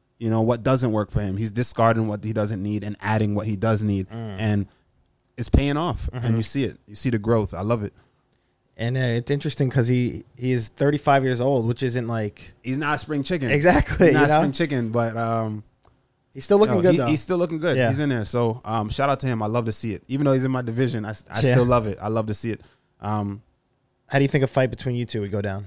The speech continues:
Speaker 1: Oh, I'd cook him.
Speaker 2: <laughs> There you go.
Speaker 1: I'd, I'd cook him up, bro.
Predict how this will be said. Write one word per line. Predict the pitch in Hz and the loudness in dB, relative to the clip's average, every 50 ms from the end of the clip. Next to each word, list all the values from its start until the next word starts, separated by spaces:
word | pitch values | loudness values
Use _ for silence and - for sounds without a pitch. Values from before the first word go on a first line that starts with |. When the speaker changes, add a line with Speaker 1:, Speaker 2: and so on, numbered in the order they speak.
| - - | -12 -8
Speaker 1:
Oh, | 104 107 | -4 -4
I'd | 117 110 - | -4 -4 -2
cook | - 127 113 - | -2 -4 -2 -2
him. | 101 95 90 - - | -6 -8 -10 -10 -14
Speaker 2:
<laughs> | - - 403 - - 440 427 - 415 - - - 339 - | -2 -2 -2 0 0 -2 0 0 -2 -4 -4 -10 -12 -6
There | - - 156 | -2 0 0
you | 165 160 | 0 0
go. | 175 214 233 160 139 120 - - | 0 -2 -2 -2 -4 -8 -10 -10
Speaker 1:
I'd, | - 208 - - | -8 -8 -8 -6
I'd | - - 107 - - - _ | -6 -6 -4 -4 -6 -10 _
cook | - - 139 - - | -2 -2 -2 0 2
him | - 123 113 117 | 0 2 2 2
up, | 110 101 - | 0 -2 -4
bro. | - 110 110 113 113 110 | -6 -4 -4 -4 -4 -6